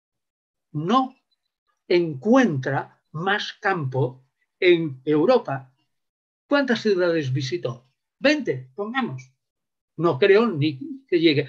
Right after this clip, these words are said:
¿A cuántos debió convertir dentro del Imperio Romano? A cero coma cero cero cero setenta y ocho. ¿Y qué es lo que dice Pablo? "Ah, yo ya no tengo aquí nada que hacer", porque el número de paganos que tenía que injertarse a Israel para que se salvara a Israel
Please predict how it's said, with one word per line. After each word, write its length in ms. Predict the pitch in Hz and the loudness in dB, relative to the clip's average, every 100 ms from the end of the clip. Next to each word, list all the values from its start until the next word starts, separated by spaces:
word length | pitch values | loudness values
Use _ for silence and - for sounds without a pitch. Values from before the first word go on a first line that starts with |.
| - | -4
¿A 180 | 214 - | -4 0
cuántos 400 | 262 269 254 226 | 0 2 0 4
debió 380 | 208 196 208 208 | 2 4 2 0
convertir 680 | 196 180 180 175 220 202 151 | -6 -2 -4 -2 -2 -2 0
dentro 360 | 170 185 202 | -2 -2 -4
del 120 | 185 | -2
Imperio 380 | 180 175 185 180 | -2 -4 -6 -6
Romano? 420 | 170 160 151 131 131 - | -6 -6 -6 -8 -16 -2
A 140 | 175 135 | -2 2
cero 320 | 196 180 180 | 2 2 2
coma 280 | 185 180 170 | 0 0 -2
cero 280 | 190 180 175 | -2 -2 -2
cero 280 | 190 185 175 | -4 -4 -2
cero 360 | 185 180 180 - _ | 0 2 0 -2 _
setenta 540 | - 175 180 165 160 | -8 -4 -4 -2 0
y 100 | 151 | 2
ocho. 420 | 143 131 143 139 _ _ | 2 0 -8 -14 _ _
¿Y 200 | 262 233 | 4 4
qué 140 | 277 | 2
es 140 | 294 - | -2 0
lo 180 | 220 208 | -2 0
que 100 | 175 | -2
dice 360 | 156 131 147 | -2 -4 -6
Pablo? 460 | 131 139 170 233 - _ | -6 -8 -8 -10 -12 _
"Ah, 220 | 240 - _ | -18 -18 _
yo 120 | 185 | -2
ya 160 | 196 185 | -2 -2
no 120 | 185 | -4
tengo 220 | 175 175 160 | -4 -4 -4
aquí 240 | 135 180 | -4 -6
nada 240 | 147 143 | -4 -6
que 80 | 135 | -4
hacer", 300 | 131 147 131 - _ _ | -6 -4 -6 -8 _ _
porque 400 | 151 147 135 151 | 0 0 2 2
el 220 | 131 143 208 | 4 4 2
número 480 | 370 254 147 131 | 2 4 4 4
de 120 | 131 131 | 2 0
paganos 680 | 135 131 143 120 127 - _ _ _ | -4 -2 -2 -4 -10 -20 _ _ _
que 120 | - 143 | -4 -2
tenía 400 | 139 160 240 240 | -2 -4 -6 -4
que 80 | |
injertarse 720 | 247 247 190 139 165 156 - 156 | -8 -6 -10 -10 -10 -10 -4 -2
a 40 | |
Israel 460 | 135 131 135 151 139 | -2 -4 -4 -4 -4
para 240 | 147 139 | -6 -6
que 80 | 139 | -10
se 160 | 131 | -10
salvara 420 | 131 135 131 147 139 | -12 -10 -10 -8 -8
a 60 | |
Israel 540 | 139 127 131 214 294 | -8 -8 -8 -8 -8